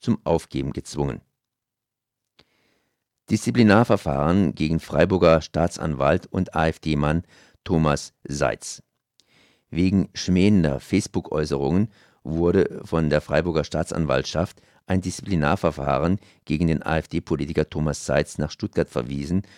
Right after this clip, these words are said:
und liegt jetzt bei Justizminister Guido Wolf, C D U. Thomas Seitz, neunundvierzig, selbst Staatsanwalt, A-F-D-Politiker und Anhänger des völkischen Parteiflügels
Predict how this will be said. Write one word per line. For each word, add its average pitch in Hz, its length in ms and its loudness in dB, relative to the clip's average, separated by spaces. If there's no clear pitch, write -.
und 110 200 -4
liegt 85 240 -4
jetzt - 300 -2
bei 80 140 4
Justizminister 73 1120 -2
Guido 78 360 0
Wolf, 69 440 0
C 80 140 -4
D 87 80 0
U. - 180 -8
Thomas 110 340 4
Seitz, 82 540 -2
neunundvierzig, 78 840 -2
selbst 85 320 0
Staatsanwalt, 69 800 -2
A-F-D-Politiker 76 920 -4
und - 280 -2
Anhänger 87 380 0
des 55 200 -8
völkischen 85 500 -2
Parteiflügels 76 800 -6